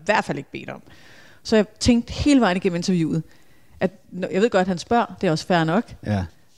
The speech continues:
Speaker 1: Men når han spørger, så skal jeg i hvert fald ikke sige noget, der kan give en eller anden overskrift. Og så kom det efter, øh, en halv time. "Nå, men du er jo også blevet skilt for nylig, og jeg er jo nødt til også lige at spørge." Og, sådan, og så tænkte jeg, "Nu, nu snakker jeg i generelle termer." Så jeg svarede, "Ja, det er rigtigt."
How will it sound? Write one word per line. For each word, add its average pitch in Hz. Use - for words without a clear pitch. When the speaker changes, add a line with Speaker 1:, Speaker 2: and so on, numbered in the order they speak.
Speaker 1:
Men 190
når 226
han 247
spørger, 208
så 214
skal 202
jeg 196
i -
hvert 196
fald 214
ikke 185
sige 220
noget, 175
der 180
kan 185
give 208
en 170
eller 170
anden 165
overskrift. 147
Og 214
så 220
kom 170
det 175
efter, 165
øh, 185
en 165
halv 170
time. 185
"Nå, 127
men 151
du 185
er -
jo 185
også 185
blevet 190
skilt 254
for 226
nylig, 220
og 165
jeg -
er 160
jo 151
nødt 180
til 208
også 202
lige 190
at 190
spørge." 180
Og, -
sådan, 180
og 196
så 196
tænkte 214
jeg, 202
"Nu, 220
nu 214
snakker 185
jeg 180
i -
generelle 156
termer." 151
Så 165
jeg 185
svarede, 170
"Ja, 156
det 185
er 170
rigtigt." 170